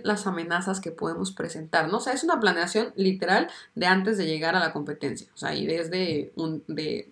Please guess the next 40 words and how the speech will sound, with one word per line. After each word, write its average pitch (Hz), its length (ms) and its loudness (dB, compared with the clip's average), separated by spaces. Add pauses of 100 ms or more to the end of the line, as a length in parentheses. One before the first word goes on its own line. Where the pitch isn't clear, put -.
(140)
de 160 240 2
la 156 100 4
mañana 170 500 0
o 202 80 4
la 160 120 2
noche 156 240 -4
anterior, 151 400 -4
tampoco 165 340 -6
es 170 80 -10
como 165 240 -6
de 160 140 -8
que 160 100 -8
toda 160 180 -2
la 160 100 -4
semana, - 380 -8
o - 40 -18
sea, - 160 -10
simplemente 180 500 -4
es 190 100 -4
como, - 280 -10 (440)
¿y 214 180 2
qué 285 200 2
cosas 277 300 4
me 214 100 2
puedo 202 300 2
presentar? 233 400 2
O 214 40 4
sea, 185 140 -2
¿qué 214 80 2
amenazas 220 520 2
puedo 196 280 0
tener 196 380 0
dentro 185 360 -2
de 185 60 4
la 185 120 2
competencia 202 760 0 (720)
y 196 160 4
cómo 226 260 4
puedo 214 240 6
trabajarlas? 180 720 -2